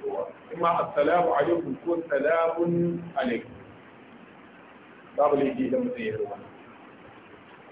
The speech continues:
Wanda ya zo cikin Qur'ani ko, "Salamun ala Nuhin fil alamin, salamun ala Ibrahim,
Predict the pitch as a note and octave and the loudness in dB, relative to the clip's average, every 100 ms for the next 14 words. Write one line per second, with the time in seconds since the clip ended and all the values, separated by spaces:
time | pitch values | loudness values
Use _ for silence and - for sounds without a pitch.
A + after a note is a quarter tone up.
0 | - B2+ C#3 C3 C3 B2+ - - - - | -8 -4 2 2 2 0 -4 -10 -16 -20
1 | - - - - - - - - - - | -20 -20 -20 -20 -20 -20 -20 -20 -20 -20
2 | - - - - - - - D3+ E3+ D#3+ | -20 -20 -20 -20 -20 -12 0 2 2 0
3 | F3 D3 - C#3 - - - - - - | -2 -2 0 0 0 -4 -8 -10 -16 -20
4 | - - - - - - - - B2+ C#3+ | -20 -20 -20 -20 -20 -20 -20 -8 0 2
5 | C3+ B2+ B2 B2 C3 B2+ B2 A2+ A2+ A2+ | 2 0 2 2 0 -2 -4 -4 -2 -2
6 | A2+ A#2 B2 A#2 - - - - - - | -2 -4 -4 -6 -8 -14 -18 -20 -20 -14
7 | A#2+ C3+ C3+ B2+ A#2 A#2+ A#2+ A#2 A#2 - | -2 0 2 0 0 -2 -2 -2 -2 0
8 | B2 A2+ | -2 -2